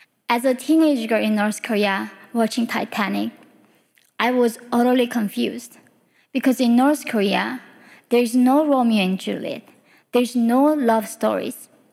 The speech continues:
There's literally no word for love. Kim Jong-un recently banned Mother's Days because he was afraid that if we love our mothers,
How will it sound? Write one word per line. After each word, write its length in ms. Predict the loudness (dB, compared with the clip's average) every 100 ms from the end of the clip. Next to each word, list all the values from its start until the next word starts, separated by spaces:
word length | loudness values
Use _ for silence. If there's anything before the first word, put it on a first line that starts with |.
| _ _ _ _ _ 0
There's 220 | 2 2
literally 680 | 2 2 0 0 0 2
no 320 | 2 4 2 2
word 380 | 0 0 -2
for 180 | -4 0
love. 540 | 2 2 0 -6 -16 -20 _ _ _ _ _ _ _ _ _ _ _ _ -2
Kim 220 | 2 4
Jong-un 480 | 4 4 4 4 2
recently 460 | 0 0 2 2
banned 500 | 0 -2 -2 -2 -2
Mother's 540 | 0 0 0 0 -4 0
Days 400 | 0 0 -2 -10 -20 -20 -4
because 320 | -2 0 0
he 220 | 2 2 2
was 180 | 2
afraid 480 | 0 -2 -2 0 2
that 380 | 2 -2 -4 -8
if 140 | -4 -2
we 220 | 0 2
love 260 | 2 2 2
our 260 | 0 0
mothers, 600 | 0 -2 0 -2 -4 -10